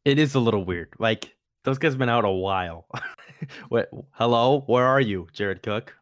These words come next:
I finally <laughs> had a, had a pretty good game.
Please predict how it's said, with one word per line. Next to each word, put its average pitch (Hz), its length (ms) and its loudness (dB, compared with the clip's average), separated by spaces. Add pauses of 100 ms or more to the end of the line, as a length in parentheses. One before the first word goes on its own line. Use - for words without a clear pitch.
(120)
I 92 120 -14 (120)
finally 104 340 -8
<laughs> - 40 -20
had 147 160 -6
a, - 160 -12 (360)
had 113 120 -6
a - 60 -8
pretty 107 160 -4
good 87 200 -6
game. 85 220 -10